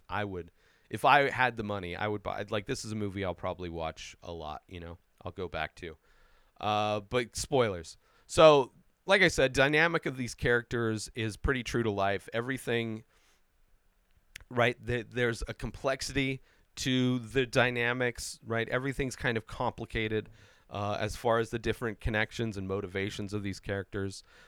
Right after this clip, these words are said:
Uh, you have the kid, Pete Davidson, who lives in this house, whose parents are rich, and you wanna talk about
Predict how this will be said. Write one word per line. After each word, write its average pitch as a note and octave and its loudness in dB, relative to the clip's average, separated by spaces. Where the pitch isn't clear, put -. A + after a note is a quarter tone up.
Uh, G2 -2
you G#2+ 0
have A#2 4
the A2 -6
kid, A#2+ -2
Pete C3 -4
Davidson, B2+ 2
who B2 -4
lives B2+ 2
in C#3+ -4
this C3+ -4
house, C#3+ 0
whose A#2+ -12
parents C3 0
are G#2 0
rich, B2+ -4
and B2 -6
you B2+ -2
wanna F3 2
talk D3+ 2
about B2 4